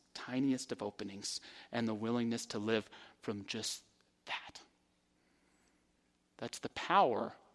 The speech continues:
of the faith of the mustard seed. The power of the possibility to know that even with the slightest amount of faith, you can move mountains.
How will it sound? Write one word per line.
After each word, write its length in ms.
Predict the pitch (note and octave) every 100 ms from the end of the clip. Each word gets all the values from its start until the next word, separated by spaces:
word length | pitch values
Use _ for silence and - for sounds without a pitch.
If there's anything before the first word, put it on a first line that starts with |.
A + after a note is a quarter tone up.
| _ _
of 100 | A#2
the 80 | A2
faith 380 | - A#2+ A#2+ -
of 100 | A2
the 60 | A2
mustard 440 | G#2 - - -
seed. 380 | - - - - - _ _ _ _ _ _ _ _ _ _ _
The 100 | -
power 600 | - - C#3 C#3 C3+ B2+ B2+ - - - -
of 140 | A#2+
the 80 | -
possibility 720 | - C3 C3 C3 A#2+ A#2+ A#2+
to 100 | A2+
know 440 | A2 A2+ A#2 A#2 A2+ -
that 120 | A2+
even 240 | A#2 A#2 A2
with 100 | G#2+
the 60 |
slightest 680 | A2 - B2 F#3+ G#3 - - - _ _ -
amount 320 | C#3+ C3+ C#3+
of 60 | -
faith, 400 | B2+ - - - - -
you 120 | B2
can 200 | - A2
move 340 | G#2+ A#2 A2 -
mountains. 580 | G#2+ G#2+ - - -